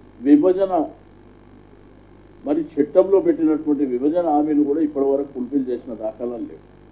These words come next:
మేమంటే డెవలప్‌మెంట్ అడ్డుకుంటున్నామని చెప్పి ప్రధానమంత్రి గారు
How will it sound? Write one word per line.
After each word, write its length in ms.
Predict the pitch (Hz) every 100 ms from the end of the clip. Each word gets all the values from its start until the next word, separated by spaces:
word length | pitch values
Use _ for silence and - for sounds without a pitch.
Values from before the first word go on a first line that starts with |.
| - - - - - - - - - - - 110
మేమంటే 420 | 139 151 147 170 143
డెవలప్‌మెంట్ 520 | 131 156 165 165 151 139
అడ్డుకుంటున్నామని 720 | 139 139 147 147 143 139 127
చెప్పి 200 | 127 180 143
ప్రధానమంత్రి 640 | 131 135 151 143 135 131
గారు 160 | 135 131